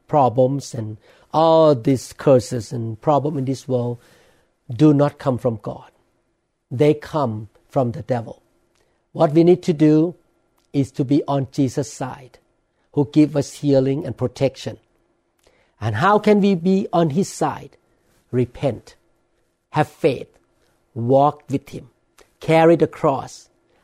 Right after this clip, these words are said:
and follow him. If you sin, you follow the devil, you open the door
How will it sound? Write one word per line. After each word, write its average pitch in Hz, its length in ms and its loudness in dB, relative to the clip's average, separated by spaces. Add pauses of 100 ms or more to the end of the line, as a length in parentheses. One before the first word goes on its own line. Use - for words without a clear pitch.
and 120 160 -6
follow 131 440 -2
him. 143 240 -10 (880)
If 131 220 -2
you 147 80 6
sin, 202 540 2 (580)
you 127 140 0
follow 147 400 2
the 127 100 -4
devil, 139 480 0 (540)
you 127 120 -6
open 160 300 2
the 165 80 6
door 127 480 0